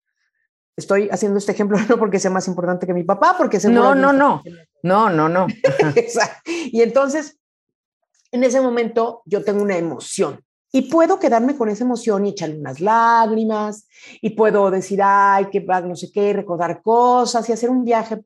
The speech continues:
Speaker 1: a, a, a, a momentos lindos con mi perrito que quise tanto y lo que tú quieras, ¿no? Y de repente, si yo permito que esa emoción permanezca en mí,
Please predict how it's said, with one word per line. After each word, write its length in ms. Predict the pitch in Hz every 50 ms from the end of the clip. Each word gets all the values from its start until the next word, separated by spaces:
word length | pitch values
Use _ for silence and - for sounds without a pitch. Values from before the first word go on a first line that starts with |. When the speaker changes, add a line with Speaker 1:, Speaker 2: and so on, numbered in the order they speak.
| _ _ _ _ _ _ _ _ -
Speaker 1:
a, 80 | -
a, 360 | 190 - - 185 - - 175 175
a, 240 | - - - - -
a 80 | 190 196
momentos 460 | 202 202 202 208 202 196 208 202 190
lindos 260 | 208 208 202 196 190
con 160 | - 208 190
mi 240 | 190 185 185 180 170
perrito 400 | 175 185 180 180 185 180 185 190
que 140 | - 190 180
quise 240 | - 175 - 190 185
tanto 640 | - - 254 262 277 277 277 277 262 262 269 269 247
y 40 |
lo 120 | 233 220 220
que 80 | 220
tú 180 | 214 226 214 -
quieras, 600 | - 262 277 294 294 320 339 392 415 - - _ _ _ _ _ _ _ -
¿no? 300 | 240 277 359 415 - - _ _ _ _
Y 120 | - 254 254
de 100 | 269 262
repente, 640 | 269 262 277 339 359 359 349 370 381 370 - - _ _ _ _ _ _
si 360 | _ - - - 277 254 233 262
yo 440 | 302 349 381 - - - - - _
permito 640 | - 277 277 262 254 262 262 269 254 - 214 190 202
que 100 | - 233
esa 200 | 233 233 277 269
emoción 800 | 262 233 220 208 202 196 - - 240 233 220 214 202 180 170 -
permanezca 840 | 202 196 196 202 208 208 208 220 233 247 254 247 254 - - 269
en 180 | 254 240 240 247
mí, 320 | 247 240 185 143 -